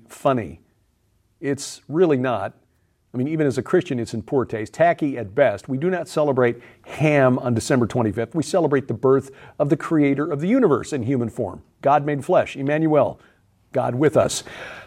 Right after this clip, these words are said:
And yes, I know December twenty-fifth was not the birth date of Jesus. It was probably September eleventh. Just set that aside. The early church miscalculated the date. They were trying to find the date. They got it wrong.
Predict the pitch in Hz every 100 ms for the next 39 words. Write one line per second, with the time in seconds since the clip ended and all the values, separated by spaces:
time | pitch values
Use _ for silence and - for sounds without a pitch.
0 | - _ _ _ _ 147 131 139 - -
1 | 123 113 90 - - 107 120 127 117 -
2 | 117 101 110 - 110 131 117 113 92 87
3 | 113 107 - 113 104 - 101 110 104 98
4 | 104 147 135 - 131 123 127 117 - 123
5 | 127 117 110 107 104 110 - 156 - -
6 | - 156 143 143 127 - 127 123 117 147
7 | 147 165 - - 139 - 135 156 - -
8 | 160 - 139 123 120 117 123 113 110 110
9 | 117 113 117 - 147 147 131 - 139 139
10 | 120 113 117 110 113 113 120 113 110 95